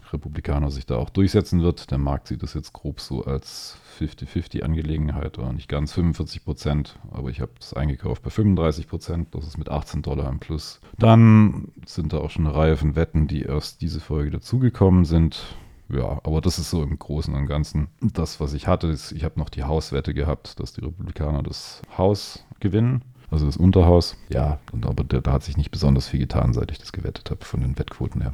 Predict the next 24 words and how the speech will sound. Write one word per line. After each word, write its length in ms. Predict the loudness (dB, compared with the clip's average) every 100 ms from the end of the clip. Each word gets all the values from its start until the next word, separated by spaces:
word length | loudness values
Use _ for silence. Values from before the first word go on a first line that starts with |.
| -8 -20 _ _ _
Ja, 180 | -2 -2 -4
also 160 | -2
das 80 | 4
meiste 300 | 4 4 2
ist 80 | -4
eher 180 | -2 0
neutral 460 | -2 -6 -8 -6
ansonsten. 460 | -6 -4 -6 -8 -20 -4
Insgesamt 560 | -4 -2 0 2 0
steht 260 | -2 -8 -6
zu 120 | -6
Buche 380 | -4 2 4 4 2 -12 -18 -8
die 140 | -4
achtundzwanzig, 880 | -2 -2 -2 0 0 0 -4 -6 -14 -18 _ _ -6
äh, 240 | -4 -4 -6
die 260 | -10 -8
achtundzwanzig 680 | -8 -6 -8 -4 -4 -4 -4
fünfundsechzig 600 | -2 -2 -2 -8 -8 -8
realisierte 480 | -4 -4 2 4 4
Gewinn 320 | 2 2 2
und 160 | 2 -2
obendrauf 640 | -4 -4 -4 -2 -4 -6
sind 280 | -6 -6 -6
ins-, 240 | -10 -10